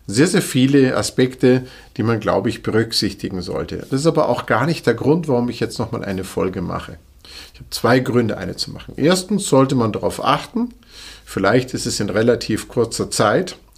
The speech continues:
äh, im nächsten Update schon behoben. Die Layout-Formel, die basiert wie alle Objekte im FileMaker auf den Tabelleninstanzen, natürlich nicht auf einer Tabelle. Und die Layout-Berechnung,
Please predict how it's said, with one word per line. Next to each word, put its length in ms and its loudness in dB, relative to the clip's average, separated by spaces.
äh, 220 2
im 140 -2
nächsten 320 -2
Update 480 0
schon 180 -4
behoben. 640 2
Die 120 0
Layout-Formel, 1040 2
die 80 -2
basiert 480 0
wie 220 -6
alle 280 0
Objekte 520 -2
im 160 -6
FileMaker 640 -2
auf 240 -2
den 180 0
Tabelleninstanzen, 1080 -2
natürlich 420 -6
nicht 220 -2
auf 100 -6
einer 160 -4
Tabelle. 520 -6
Und 180 -18
die 60 -18
Layout-Berechnung, 1700 0